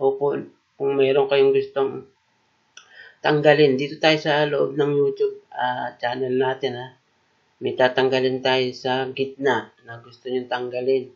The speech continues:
Na, halimbawa, kung na-copyright siya o ayaw nyo, yun ang gagawin natin ngayon. So, punta muna tayo dito sa logo.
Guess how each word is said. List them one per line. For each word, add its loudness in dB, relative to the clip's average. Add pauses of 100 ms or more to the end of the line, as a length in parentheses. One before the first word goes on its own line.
(500)
Na, -4 (400)
halimbawa, 2
kung -4
na-copyright 0
siya 4
o 0
ayaw 4
nyo, -2 (560)
yun 2
ang 4
gagawin 4
natin -4
ngayon. -6 (240)
So, -12 (380)
punta -4
muna 4
tayo -2
dito -4
sa -4
logo. -2